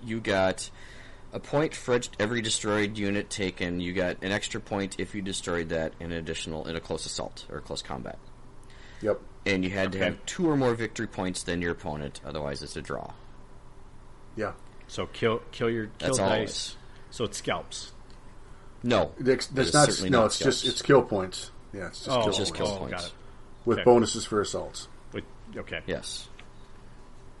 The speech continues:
Speaker 3: Got
Speaker 1: It's
Speaker 3: it.
Speaker 1: most certainly not scalps.
Speaker 3: Okay.
Speaker 1: We'll get to
Speaker 2: Yeah,
Speaker 1: that
Speaker 2: we'll,
Speaker 1: later.
Speaker 2: we'll get to that later, yeah.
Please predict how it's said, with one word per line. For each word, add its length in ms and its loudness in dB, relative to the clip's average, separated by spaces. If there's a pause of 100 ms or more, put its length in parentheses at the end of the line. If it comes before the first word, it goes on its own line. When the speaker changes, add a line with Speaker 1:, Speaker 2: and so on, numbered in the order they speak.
(460)
Speaker 3:
Got 180 2
Speaker 1:
It's 60 -4
Speaker 3:
it. 40 -4
Speaker 1:
most 220 -4
certainly 320 0
not 220 -4
scalps. 460 -6 (500)
Speaker 3:
Okay. 220 -8
Speaker 1:
We'll 120 -4
get 200 -8
to 80 -8
Speaker 2:
Yeah, 60 -8
Speaker 1:
that 120 -4
Speaker 2:
we'll, 100 4
Speaker 1:
later. 220 -6 (400)
Speaker 2:
we'll 100 0
get 160 6
to 80 -4
that 200 4
later, 220 2
yeah. 180 -4